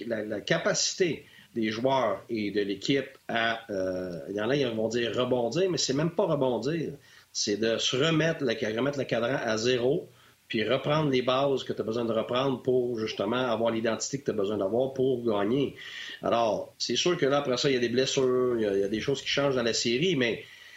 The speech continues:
et, fondamentalement, les Leafs ont leur force, les Canadiens ont leur force, puis les deux ont leur faiblesse, puis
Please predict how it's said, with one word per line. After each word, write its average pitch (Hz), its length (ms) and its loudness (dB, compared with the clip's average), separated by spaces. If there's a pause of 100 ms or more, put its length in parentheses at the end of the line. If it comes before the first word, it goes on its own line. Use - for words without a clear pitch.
(200)
et, 110 580 -8
fondamentalement, 135 1000 2 (360)
les 120 200 0
Leafs 135 220 0
ont 123 80 2
leur 113 180 0
force, 160 380 0
les 123 80 -2
Canadiens 117 380 0
ont 127 40 2
leur 113 160 -2
force, 143 260 0
puis 120 120 -2
les 110 60 -2
deux 127 80 2
ont 123 80 2
leur 113 160 -2
faiblesse, 123 480 0
puis 131 340 -2